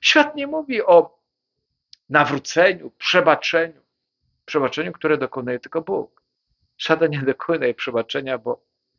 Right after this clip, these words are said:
nie jest zainteresowany przebaczeniem. I teraz, y,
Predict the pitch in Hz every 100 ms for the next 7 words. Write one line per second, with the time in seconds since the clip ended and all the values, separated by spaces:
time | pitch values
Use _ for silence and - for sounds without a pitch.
0 | - 135 135 120 135 - 120 - 131 147
1 | 110 - 113 107 - 110 _ _ _ _
2 | _ _ _ _ _ _ _ _ _ _
3 | _ _ _ _ - 170 170 160 - 156
4 | 151